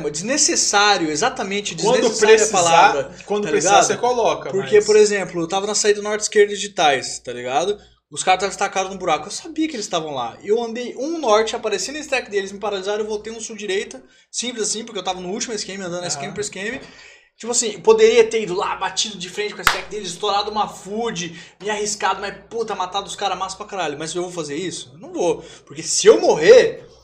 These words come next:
Speaker 1: são
Speaker 2: É
Speaker 1: duzentos e dez
Speaker 2: muito ma-,
Speaker 1: K K de
Speaker 2: é
Speaker 1: X P
Speaker 2: mu-, isso.
Speaker 1: pra, alegrando os outros, os caras ma-, me
Speaker 2: E
Speaker 1: matando.
Speaker 2: não é X P,
Speaker 1: entende?
Speaker 2: é o troféu,
Speaker 1: É,
Speaker 2: é
Speaker 1: é
Speaker 2: o
Speaker 1: o
Speaker 2: troféu.
Speaker 1: troféu, exatamente.
Speaker 2: Igual foi
Speaker 1: Então,
Speaker 2: matar
Speaker 1: tipo,
Speaker 2: você no, no Golden Outfit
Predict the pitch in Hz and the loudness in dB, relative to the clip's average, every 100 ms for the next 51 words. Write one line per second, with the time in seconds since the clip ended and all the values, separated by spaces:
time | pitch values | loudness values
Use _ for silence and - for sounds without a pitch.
0 | _ - 170 170 175 220 220 202 180 180 | _ -8 -4 -2 0 -2 0 0 0 -2
1 | 175 151 151 151 147 143 165 220 220 139 | 0 0 0 -2 -4 0 8 8 6 -6
2 | - - _ _ _ _ - 180 196 202 | -14 -16 _ _ _ _ -4 0 4 4
3 | 170 170 226 269 175 180 233 - - 233 | 4 4 2 0 2 4 4 2 -4 -4
4 | 247 233 - 196 233 226 214 175 165 196 | -2 -4 -4 -6 -2 -2 0 0 2 4
5 | 226 196 170 165 156 147 160 160 151 160 | 4 4 2 0 -2 0 -2 -2 -4 -2
6 | 160 185 185 185 151 131 123 - 147 190 | 0 2 4 4 0 -2 -6 -10 -2 0
7 | - 311 143 214 240 214 151 170 247 233 | 2 0 4 6 6 4 4 0 -4 -4
8 | 208 214 151 190 220 - 202 208 185 180 | -2 -2 4 4 4 6 6 8 4 2
9 | 180 - 185 180 175 160 160 277 - - | 2 -2 -2 -4 -6 -6 -2 0 0 0
10 | - | -2